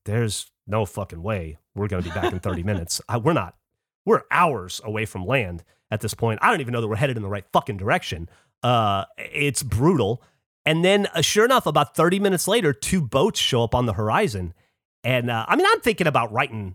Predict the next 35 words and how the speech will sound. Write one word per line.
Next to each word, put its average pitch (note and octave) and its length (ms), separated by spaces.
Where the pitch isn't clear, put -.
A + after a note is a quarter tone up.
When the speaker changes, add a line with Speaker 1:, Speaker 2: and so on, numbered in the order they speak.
Speaker 1:
like, G#2+ 260
writing C3+ 300
my A#2+ 100
goodbyes E2 640
at A2+ 120
this B2 120
point. A#2 320
Like, C3+ 140
I F#3+ 100
don't G3+ 140
know D#3 80
what C3 160
else B2 200
to A2+ 120
do. A2 340
We're A#3+ 100
just B3+ 240
getting C3 220
slammed C3+ 720
left B2 320
and A2 120
right. A#2 300
I'm C#3 200
beyond C3+ 580
nauseous. A#2+ 560
Joey B3+ 260
seems - 220
fine, B2 460
like B2+ 120
he's A2+ 80
having B2+ 180
a - 20
great A2+ 220
day. A2+ 360
E-, D3 100